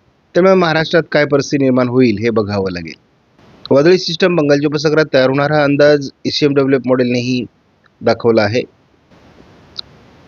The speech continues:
सव्वीस तारखेला ही सिस्टम केरळ, तामिळनाडूला धडकण्याची शक्यता आहे. सत्तावीस तारखेला दक्षिण भारताबरोबरच ती बंगालच्या उपसागरातून उत्तरेला सरकण्याचा अंदाजही आहे.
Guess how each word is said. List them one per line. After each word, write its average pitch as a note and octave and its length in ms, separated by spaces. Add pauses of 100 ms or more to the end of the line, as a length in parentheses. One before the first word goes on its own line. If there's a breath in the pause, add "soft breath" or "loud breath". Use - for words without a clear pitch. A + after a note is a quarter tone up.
(140)
सव्वीस D3+ 440
तारखेला D3+ 340
ही D3 160
सिस्टम C#3+ 440
केरळ, C3+ 340 (100)
तामिळनाडूला B2+ 640 (500)
धडकण्याची A2+ 460
शक्यता B2 440
आहे. F#3+ 100 (1000)
सत्तावीस C#3 580
तारखेला C3 500 (1040)
दक्षिण C3 380
भारताबरोबरच D3+ 800
ती C#3+ 260 (420)
बंगालच्या C3 460
उपसागरातून C3 600
उत्तरेला B2 400
सरकण्याचा A#2 500
अंदाजही A#2+ 420
आहे. D#3 140